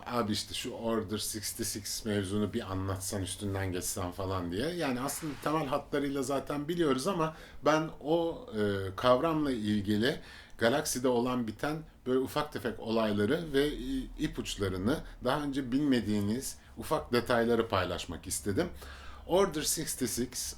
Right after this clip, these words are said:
yani Emir altmış altı, biliyorsunuz, e, Kamino'da üretilen klonların, e, alt belleğine diyelim,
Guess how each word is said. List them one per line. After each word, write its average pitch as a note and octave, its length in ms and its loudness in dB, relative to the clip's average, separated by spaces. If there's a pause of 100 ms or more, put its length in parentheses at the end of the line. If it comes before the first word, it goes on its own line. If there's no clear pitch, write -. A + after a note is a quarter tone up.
(100)
yani A2 300 2
Emir A#2 380 4
altmış A#2+ 460 -2
altı, G#2 440 0 (320)
biliyorsunuz, B2+ 880 0
e, G#2 240 -2
Kamino'da B2+ 560 2
üretilen G2 580 -2 (480)
klonların, A2+ 720 4 (640)
e, G2 360 2 (300)
alt E3+ 380 2
belleğine F#2 760 2 (340)
diyelim, F2 380 -4